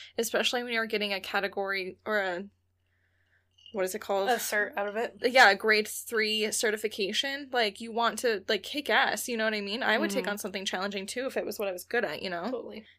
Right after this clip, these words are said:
Speaker 1: Um, so they took off for their trip on the early morning of January twenty-fifth. After some train rides and driving the rest of the way, they reached their inhabited,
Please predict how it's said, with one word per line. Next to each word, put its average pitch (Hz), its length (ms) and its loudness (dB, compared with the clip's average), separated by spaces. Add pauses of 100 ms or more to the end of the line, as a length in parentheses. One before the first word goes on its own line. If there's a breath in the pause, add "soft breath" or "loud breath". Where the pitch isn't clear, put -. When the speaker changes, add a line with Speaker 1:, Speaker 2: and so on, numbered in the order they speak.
(100)
Speaker 1:
Um, 247 320 2
so 233 100 -6
they 277 120 -2
took 269 200 -6
off 302 100 0
for 320 140 -4
their 320 140 2
trip 254 320 2
on 247 80 0
the 220 100 -2
early 233 220 -2
morning 220 400 -2
of 208 360 2
January 214 400 0
twenty-fifth. 214 760 -4 (400 loud breath)
After 233 340 4
some 220 300 2
train 294 260 -2
rides 277 320 2
and 226 100 -6
driving 220 420 4
the 226 60 2
rest 214 200 2
of - 40 -18
the 233 80 0
way, 226 220 2
they 226 180 -2
reached 220 300 -2
their 214 180 6
inhabited, 247 640 2